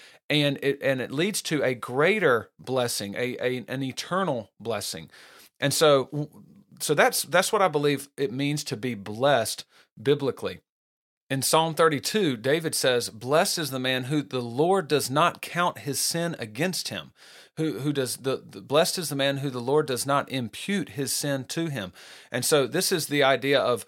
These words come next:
God being gracious and merciful to a sinner. And so that there is a fullness of life when we are forgiven of sin. Now, there's also language in the Bible. So, so I've talked about all this blessing is when God is blessing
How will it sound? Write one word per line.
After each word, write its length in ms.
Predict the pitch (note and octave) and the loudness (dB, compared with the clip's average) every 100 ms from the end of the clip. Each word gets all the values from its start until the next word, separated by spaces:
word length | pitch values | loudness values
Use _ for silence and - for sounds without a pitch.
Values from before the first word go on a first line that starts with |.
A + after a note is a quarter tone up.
| - _ - | -16 _ 2
God 380 | C3 D#3 D3 | 6 8 6
being 380 | B2 C#3 B2+ A2+ | 2 0 -2 -6
gracious 520 | - C3 D#3+ - C3+ F#2+ | 0 2 4 2 -2 -4
and 200 | A#2 G#2+ | -4 -2
merciful 800 | B2 D#3+ E3 B2 - G#2+ G2+ - | 0 0 0 -6 -4 -4 -4 -6
to 300 | - D3 C#3 G#2+ | -4 -2 -2 -2
a 80 | |
sinner. 420 | - - D#3 F#2+ - - - - | -4 -2 -2 -4 -8 -20 -8 -4
And 120 | B2+ | 2
so 280 | D3+ C3+ B2+ | 4 4 4
that 260 | D3 - | 2 2
there 180 | C3+ D3 | 0 2
is 180 | B2+ B2+ | 2 0
a 120 | B2 | 0
fullness 640 | - - F3+ G3+ G3 D#3+ | -4 -4 0 2 2 0
of 160 | - A2+ | -4 -2
life 440 | B2+ D3+ A#2 - | 4 6 4 0
when 140 | B2 A#2 | -6 -4
we 160 | C3+ | -2
are 160 | A#2 A#2 | 0 -2
forgiven 720 | - G2 G#2 D#3+ C#3 G2+ G2+ - | -4 -6 -2 -4 -2 -6 -8 -4
of 360 | A#2 A2+ A2 - _ | -2 -2 -4 -10 _
sin. 440 | - D#3 A#2+ F2 - - - - | -4 -2 -4 -6 -16 -20 -16 2
Now, 280 | F3 B2+ - - - | 4 4 0 -18 -20
there's 300 | - C#3 - | -2 2 2
also 460 | - F#3 C4 - G#3 | 4 4 4 4 4
language 360 | D#3 D#3 C#3+ D3 | 4 0 -2 -2
in 80 | |
the 60 | C3 | 0
Bible. 240 | B2 A#2+ | 2 2
So, 200 | A#2+ D#3 | 2 0
so 180 | - D3+ | 2 2
I've 140 | F#3+ - | 2 2
talked 220 | G#3 - | 0 2
about 220 | D3 C3+ | 2 4
all 180 | C#3+ F#3 | 4 2
this 180 | F3+ C#3 | 0 -4
blessing 500 | B2 D3 E3 C3+ A#2 | 0 2 2 -2 -4
is 180 | B2+ B2 | -6 -4
when 280 | C3+ A2+ | -4 -4
God 380 | G2+ B2+ E3 F3 | -2 4 4 4
is 180 | A#2+ G#2+ | 0 -6
blessing 500 | G#2 C#3 C#3+ D3 | 0 0 2 -2